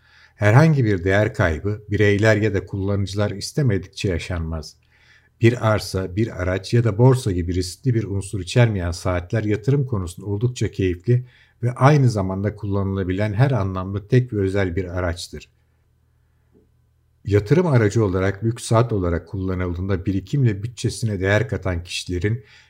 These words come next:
risk sevmeden kıymetli yatırımlara sahip olması herkes tarafından keyifli bir yatırım şekli olmaya devam etmektedir. Yıllar sonra çoğu zaman babadan oğula ya da anneden kıza evlada geçen miras niteliğinde de kullanılan saatler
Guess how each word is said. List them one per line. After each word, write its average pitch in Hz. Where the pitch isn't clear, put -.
risk 123
sevmeden 98
kıymetli 101
yatırımlara 92
sahip 101
olması 90
herkes 117
tarafından 98
keyifli 101
bir 110
yatırım 98
şekli 95
olmaya 92
devam 92
etmektedir. 85
Yıllar 117
sonra 98
çoğu 135
zaman 98
babadan 92
oğula 82
ya 107
da -
anneden 98
kıza 95
evlada 92
geçen 98
miras 98
niteliğinde 90
de 92
kullanılan 85
saatler 110